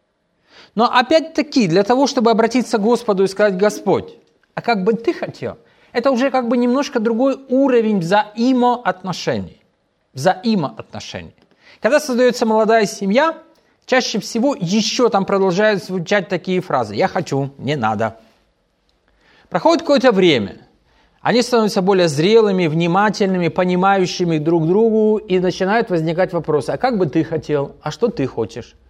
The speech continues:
Но это спустя уже пять лет, когда уже пере-, переругались, перели ещё, перели ещё, перели ещё. Вот. А иногда они даже не доходят до этой черты, расходятся раньше, чем они переходят эту черту: «А чего бы ты хотел?»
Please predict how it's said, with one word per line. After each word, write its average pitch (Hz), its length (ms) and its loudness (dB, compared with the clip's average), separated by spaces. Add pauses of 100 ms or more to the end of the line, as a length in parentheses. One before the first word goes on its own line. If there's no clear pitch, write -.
(580)
Но 269 80 -2
это 320 140 0
спустя 277 320 0
уже 226 180 2
пять 202 460 2
лет, 175 260 0
когда 170 320 2
уже 170 160 0
пере-, 160 440 2
переругались, 165 840 2
перели 147 400 0
ещё, 143 300 0
перели 151 360 0
ещё, 143 340 0
перели 147 360 -2
ещё. 139 400 -4 (800)
Вот. 104 320 -8
А 226 140 0
иногда 294 300 2
они 262 200 0
даже 196 300 0
не 196 140 0
доходят 165 400 0
до 151 80 0
этой 156 240 0
черты, 220 360 -4
расходятся 165 540 -4
раньше, 196 300 -4
чем 156 240 -4
они 156 220 -2
переходят 143 680 -4
эту 131 180 -6
черту: 202 520 -2 (160)
«А 127 100 -8
чего 143 220 -4
бы 127 100 -6
ты 117 120 -8
хотел?» 104 340 -10